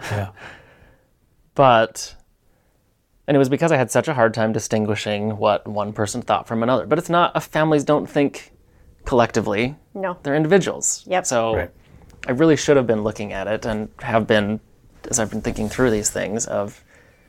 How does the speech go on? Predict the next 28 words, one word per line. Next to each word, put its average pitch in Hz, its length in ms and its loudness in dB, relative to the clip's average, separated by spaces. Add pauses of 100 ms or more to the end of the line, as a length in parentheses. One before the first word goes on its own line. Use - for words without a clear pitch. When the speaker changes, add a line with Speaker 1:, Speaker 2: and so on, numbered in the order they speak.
(320)
Speaker 2:
individuals 113 720 2
and 104 140 -8
what 101 160 -4
they - 120 -4
thought. - 460 -6 (500)
But 135 120 4
I - 20 8
received 147 320 2
so 143 220 0
many 185 300 -2
mixed 120 400 -2
signals 120 440 2
over 107 220 -2
the 104 80 -4
years 98 480 -2 (1300)
where 117 520 4 (400)
I 120 100 -2
would 113 160 0
think - 500 2 (600)
I 117 100 0
had 113 100 2
had 120 220 0
a 113 40 -2
great 117 320 0
experience 107 720 -4
where - 120 -6
I 107 100 -6
had 107 240 -8